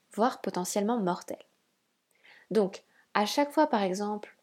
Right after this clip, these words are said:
que vous évitez de répondre au téléphone, de répondre à une question en classe ou en réunion, votre cerveau note «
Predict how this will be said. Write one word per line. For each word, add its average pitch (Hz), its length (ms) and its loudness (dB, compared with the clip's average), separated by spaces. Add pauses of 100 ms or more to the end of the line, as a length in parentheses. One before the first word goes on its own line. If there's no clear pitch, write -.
que - 100 -4
vous 180 260 -4
évitez 196 460 2
de 220 80 -6
répondre 185 340 -6
au 185 60 -4
téléphone, 196 640 -2 (640)
de 190 120 0
répondre 202 420 0
à 190 120 0
une 185 140 0
question 208 340 -2
en 226 80 0
classe 196 420 -2
ou 180 100 -4
en 170 60 -2
réunion, 196 480 0 (800)
votre 202 320 0
cerveau 202 440 -2
note « 185 500 -4